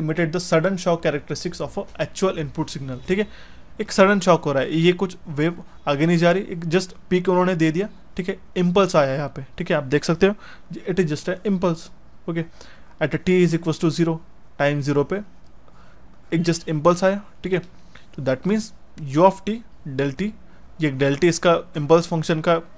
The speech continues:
इम्पल्स इनपुट का एक स्टैंडर्ड नोटेशन है। तो हमारे पास इसका Laplace ट्रांसफॉर्म क्या आ जाएगा, ए, जो भी वैल्यू है, वैल्यू आता है तो उसका वो वैल्यू आ जाएगा, यहाँ पे ए आता है तो ए, बी आता है तो बी, या फिर अगर आपकी इसकी वैल्यू है फ़ाइव तो सिंपल इसका वैल्यू आ जाएगा फ़ाइव, ठीक है, या फिर वन।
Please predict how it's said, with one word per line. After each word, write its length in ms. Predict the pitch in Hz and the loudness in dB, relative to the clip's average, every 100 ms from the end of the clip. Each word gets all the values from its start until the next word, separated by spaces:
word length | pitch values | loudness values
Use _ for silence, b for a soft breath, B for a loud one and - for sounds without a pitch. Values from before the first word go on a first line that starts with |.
| - | -6
इम्पल्स 300 | 151 147 165 | 0 4 4
इनपुट 300 | 165 165 156 | 2 0 0
का 80 | 170 | 0
एक 140 | 170 - - - - - - - | -2 -6 -20 -20 -20 -20 -18 -16
स्टैंडर्ड 380 | - 151 147 151 | -4 0 2 0
नोटेशन 380 | 135 127 139 190 | 0 0 0 -2
है। 100 | 233 B B | -6 B B
तो 60 | - | -4
हमारे 140 | 147 | -2
पास 140 | 139 160 | 0 -2
इसका 180 | 151 175 | 2 4
Laplace 380 | 135 135 180 180 | 6 6 4 4
ट्रांसफॉर्म 320 | 170 175 170 | 0 0 2
क्या 120 | 180 | 2
आ 40 | |
जाएगा, 260 | 175 180 208 - | 2 2 -2 -2
ए, 200 | 151 139 127 b b - | -2 -2 -4 b b -4
जो 100 | 143 | 2
भी 80 | 190 | 4
वैल्यू 300 | 185 180 196 | 6 6 6
है, 100 | 208 - - - | 2 -2 -14 0
वैल्यू 240 | 147 147 | 2 4
आता 140 | 170 220 | 4 2
है 80 | 262 - | -2 -8
तो 80 | 160 143 | -8 -8
उसका 220 | 156 - 147 | -10 -2 0
वो 160 | 147 | 4
वैल्यू 220 | 143 147 | 4 4
आ 40 | 151 | 2
जाएगा, 180 | 156 165 | 2 0
यहाँ 120 | 151 | 0
पे 120 | 156 | 2
ए 20 | 147 | 4
आता 180 | 143 147 | 4 2
है 60 | |
तो 100 | 147 | -2
ए, 100 | 160 | -4
बी 220 | 170 139 139 | -6 -4 -2
आता 160 | 135 | -2
है 60 | 135 | -2
तो 100 | 135 | -4
बी, 120 | 135 208 B B - | -6 -8 B B -6
या 60 | |
फिर 140 | 151 156 | 0 0
अगर 160 | 147 | 4
आपकी 200 | 147 139 | 4 4
इसकी 200 | 147 - | -2 -4
वैल्यू 300 | 143 135 139 | 0 2 2
है 60 | 170 | 0
फ़ाइव 340 | 165 151 147 214 B B B - | 0 2 2 -2 B B B -10
तो 60 | |
सिंपल 360 | 151 147 135 143 | -4 -2 0 -2
इसका 200 | 139 170 | -2 -2
वैल्यू 280 | 139 127 131 | 0 -2 -2
आ 20 | |
जाएगा 220 | 131 139 | -4 -6
फ़ाइव, 300 | - 131 156 160 - | -6 -8 -8 -12 -14
ठीक 100 | - | -6
है, 60 | 160 | -2
या 60 | 131 | -2
फिर 140 | 147 | -2
वन। 220 | 123 120 | -2 -4